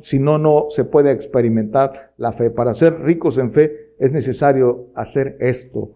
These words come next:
Para, para la gente del mundo es locura. Para los que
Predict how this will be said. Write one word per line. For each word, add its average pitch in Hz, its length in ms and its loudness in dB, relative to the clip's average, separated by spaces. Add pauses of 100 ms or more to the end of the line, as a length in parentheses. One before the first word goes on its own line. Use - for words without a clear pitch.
(180)
Para, 117 380 -6
para 120 260 0
la 117 140 -2
gente 147 280 0
del 127 100 4
mundo 147 340 2
es 147 160 -2
locura. 151 560 4 (380)
Para 117 180 -4
los 110 200 -4
que - 420 -2